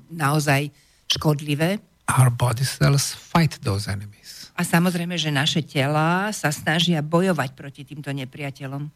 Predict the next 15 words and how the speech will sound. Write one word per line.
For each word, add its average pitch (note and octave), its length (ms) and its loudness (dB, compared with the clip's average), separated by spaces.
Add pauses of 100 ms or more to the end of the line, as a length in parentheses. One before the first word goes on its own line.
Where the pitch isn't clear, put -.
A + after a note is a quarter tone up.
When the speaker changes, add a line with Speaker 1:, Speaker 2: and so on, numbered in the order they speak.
(120)
Speaker 2:
In B2 80 4
the A#2+ 80 0
tunnels, F3+ 640 2 (240)
no C#3+ 580 4 (400)
harmful A#2 720 2 (220)
radiation. G#2+ 560 -2 (480)
Speaker 1:
V - 40 -20 (120)
tuneloch F#3 400 0
neexistuje F3 1120 0
nejaká F#3+ 560 -2
takáto D#3 380 -6
škodlivá E3 560 0
radiácia. C#3+ 640 -4 (180)
Speaker 2:
Number C#3 240 6
six. - 600 -4